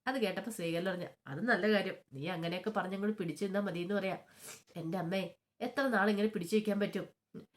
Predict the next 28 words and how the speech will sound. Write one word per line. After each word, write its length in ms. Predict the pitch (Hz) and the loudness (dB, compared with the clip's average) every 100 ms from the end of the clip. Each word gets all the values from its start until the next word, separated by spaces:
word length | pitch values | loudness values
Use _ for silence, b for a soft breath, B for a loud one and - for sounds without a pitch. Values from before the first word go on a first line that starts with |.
| _ | _
കള്ളങ്ങളുടെ 440 | - 147 143 160 190 | -2 0 0 -2 -2
മേലെ 220 | 196 214 | 0 0
കള്ളങ്ങളും 500 | 208 180 175 185 214 | -2 -2 -2 0 2
പറഞ്ഞല്ലേ 360 | 208 202 214 196 | 2 2 0 0
ഇങ്ങനെ 200 | 185 190 | -2 -4
ഇങ്ങനെ 200 | 196 196 - _ _ _ - - - | -2 -4 -8 _ _ _ -20 -20 -8
ഓരോ 240 | 202 180 190 | -2 0 0
ദിവസം 300 | 190 190 214 | 0 0 2
തള്ളി 220 | 202 180 | 2 4
നീക്കിക്കൊണ്ടിരിക്കുന്നേ. 680 | 214 214 208 196 208 196 - B B - | 4 4 2 0 0 0 -2 B B -2
എത്ര 240 | 294 294 262 | 0 2 4
നാൾ 200 | 214 220 | 6 6
ഇങ്ങനെ 220 | 214 214 | 6 4
പോകുന്നൊന്നും 500 | 220 208 196 214 220 | 4 4 4 4 4
പറയാൻ 280 | 226 175 185 | 2 2 2
പറ്റില്ല. 280 | 214 208 202 - 151 | 2 2 0 -2 -4
എനിക്കാണെങ്കിൽ 520 | 151 160 180 196 214 | -6 -4 -2 2 2
വല്ലാത്ത 360 | 165 170 185 | 2 2 0
ടെൻഷനാ 460 | 214 214 196 - 226 - | 2 0 0 0 0 0
അതൊക്കെ 260 | 190 185 | -2 0
ഓർത്ത് 280 | 202 170 214 | 0 0 0
കഴിയുമ്പത്തേനും." 540 | 202 180 180 185 165 - B B B - | 2 0 -4 -4 -6 -8 B B B -12
"എൻ്റെ 160 | 156 | -6
മോളെ, 200 | 165 170 | -2 -2
അതൊന്നും 320 | 175 165 190 190 | -2 -2 -2 -2
ഓർത്ത് 220 | 180 202 | 0 0
നീ 120 | 196 | 2
തൽക്കാലത്തേക്ക് 680 | 214 175 170 180 180 214 226 | 2 -2 -4 -4 -2 -2 0